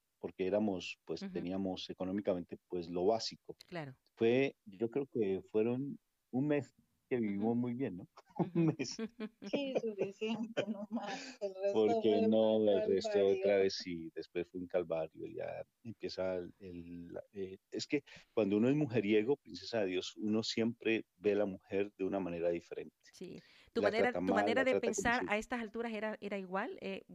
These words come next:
Speaker 2: porque los dos estaban, pues, sintonizados en, en la misma línea, ¿no? de pensamiento.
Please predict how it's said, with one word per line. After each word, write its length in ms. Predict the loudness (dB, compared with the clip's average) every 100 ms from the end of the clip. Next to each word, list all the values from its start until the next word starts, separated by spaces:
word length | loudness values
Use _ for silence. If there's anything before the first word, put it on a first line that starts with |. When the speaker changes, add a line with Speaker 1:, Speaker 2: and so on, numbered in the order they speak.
| -6
Speaker 2:
porque 220 | -4 -2
los 100 | -4
dos 180 | -6 -8
estaban, 280 | -6 -6 -6
pues, 160 | -8 -10
sintonizados 680 | -10 -10 -12 -8 -8 -8 -10
en, 120 | -12
en 100 | -12
la 100 | -10
misma 480 | -12 -12 -10 -8 -10
línea, 400 | -10 -10 -8 -8
¿no? 140 | -8
de 120 | -8
pensamiento. 640 | -10 -10 -10 -8 -8 -8